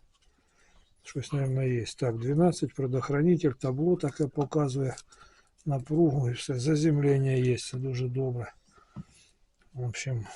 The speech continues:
это, да, заливна горловина, влазить шістсот грам, хоча в книжці написано триста п'ятдесят, ну,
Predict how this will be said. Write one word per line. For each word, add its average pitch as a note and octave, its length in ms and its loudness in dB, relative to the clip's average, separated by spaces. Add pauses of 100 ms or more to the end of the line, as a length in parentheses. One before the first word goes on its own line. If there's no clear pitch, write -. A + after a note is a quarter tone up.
(100)
это, B2 300 -4
да, D3+ 180 2
заливна C#3 520 2
горловина, D3+ 640 6
влазить C#3 460 4 (440)
шістсот - 480 4
грам, D#3+ 260 8
хоча C#3+ 300 4
в C3 60 2
книжці D3 400 0
написано C3+ 560 0
триста C3+ 360 -2
п'ятдесят, C#3+ 580 2
ну, C#3+ 180 2